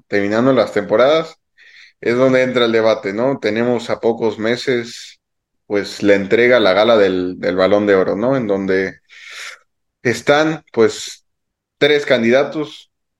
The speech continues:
en donde te los voy a nombrar, y tú me dirás, para ti, ¿quién podría ser?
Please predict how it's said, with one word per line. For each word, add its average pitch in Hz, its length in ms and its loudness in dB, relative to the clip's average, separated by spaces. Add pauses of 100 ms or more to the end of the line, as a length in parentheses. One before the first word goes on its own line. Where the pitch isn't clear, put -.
en 98 100 -14
donde 98 240 -2
te 101 120 2
los 101 120 2
voy 113 120 4
a 117 80 2
nombrar, 113 500 0
y 104 140 -12
tú 117 140 -2
me 113 140 4
dirás, 110 540 2 (220)
para 104 280 2
ti, 147 320 -6 (540)
¿quién 117 220 0
podría 95 260 2
ser? 127 340 -4